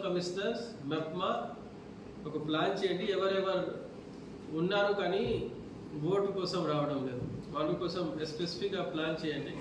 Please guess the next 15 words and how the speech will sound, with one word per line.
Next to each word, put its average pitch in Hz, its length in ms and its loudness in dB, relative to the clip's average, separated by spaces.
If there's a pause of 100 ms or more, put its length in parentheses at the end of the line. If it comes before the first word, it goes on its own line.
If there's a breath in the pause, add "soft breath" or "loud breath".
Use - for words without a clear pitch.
(520)
వాళ్ళకి 202 440 2
కూడా 208 180 4 (220)
కొంచెం 170 280 0 (600)
ఎఫర్ట్ 180 400 0
చేసేసి 175 400 0 (140)
ఆ - 100 4
రోజు - 200 0 (840)
తీసుకువస్తాం. 151 680 2 (1500)
So, 147 100 -4 (500)
I 165 40 4 (120)
hope 233 260 4 (1000)
అన్ని 208 320 2 (400)
ఇంప్లిమెంట్ 190 560 0
చేస్తే 185 420 0 (340)
ఈజీగా 196 360 0